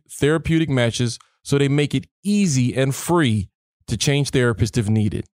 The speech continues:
It's more affordable than traditional offline therapy, and financial aid is available. BetterHelp wants you to start living happier today. Visit betterhelp dot com slash gray. That's better H E L P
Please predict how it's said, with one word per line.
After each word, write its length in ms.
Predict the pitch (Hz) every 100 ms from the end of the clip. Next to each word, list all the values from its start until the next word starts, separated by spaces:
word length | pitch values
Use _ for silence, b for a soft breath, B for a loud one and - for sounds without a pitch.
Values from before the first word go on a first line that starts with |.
| _ _ - -
It's 140 | 113
more 240 | 131 151 175
affordable 420 | - 214 208 175
than 140 | 143
traditional 540 | 131 131 165 180 143 87
offline 500 | 135 131 135 156 147
therapy, 380 | 120 110 123
and 80 | 123
financial 420 | 147 156 180 175
aid 160 | 180 170
is 300 | - 190 196
available. 840 | 165 165 147 165 151 139 147 160 _ _ _ -
BetterHelp 680 | - 117 190 220 160 147 - -
wants 240 | 143 113
you 280 | 123 170 190
to 60 | 175
start 280 | 175 165
living 380 | 143 139 131 110 -
happier 640 | - 151 135 143 139 131 - _ -
today. 540 | 143 113 120 104 98 - _ _ _ -
Visit 360 | 127 123 127 101
betterhelp 600 | 156 226 196 175 165 - -
dot 300 | 104 147 165
com 400 | 147 135 127 123 120
slash 560 | - - 135 131 110
gray. 440 | 110 123 110 95 -
That's 280 | - 117 -
better 440 | 95 165 185 196 - -
H 420 | 156 180 - -
E 420 | 156 160 165 160 151 _ _ 135
L 480 | 143 143 139 139 _ _
P 480 | - 135 120 117